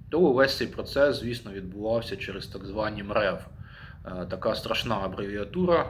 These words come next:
розшифровувалась вона як міжрайонні реєстраційно-екзаменаційні відділи Державної автоінспекції.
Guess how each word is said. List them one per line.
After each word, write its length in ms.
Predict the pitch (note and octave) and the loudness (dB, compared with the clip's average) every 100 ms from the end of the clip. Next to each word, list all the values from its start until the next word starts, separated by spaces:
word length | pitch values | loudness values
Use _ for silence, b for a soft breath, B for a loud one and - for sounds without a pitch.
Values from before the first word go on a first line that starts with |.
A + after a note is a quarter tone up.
| A2+ | -6
розшифровувалась 680 | - G#2 - B2 A#2 G#2 - | -8 -8 -4 0 2 0 -4
вона 260 | G2 G2+ | -6 -4
як 300 | F#2+ F2+ - - | -4 -6 -8 -10
міжрайонні 640 | G2+ A#2 A#2 B2+ C3 A2 | -4 -2 2 2 2 0
реєстраційно-екзаменаційні 1700 | G#2 G2 - G#2 - B2+ A#2 F#2+ F#2 G2 G2+ G2+ - A#2+ A2 G2 F#2 | -2 -4 -6 -6 -4 -2 -2 -4 -6 -10 -8 -8 -6 -2 -2 -2 -4
відділи 420 | A#2+ D3 C3 A2+ | -4 -2 0 0
Державної 580 | G#2+ G2+ G2+ A#2 A#2 G#2+ | 0 -2 2 4 4 -2
автоінспекції. 960 | G2+ - G#2 G#2 - E2 - - - | -4 -8 -8 -8 -6 -6 -6 -10 -10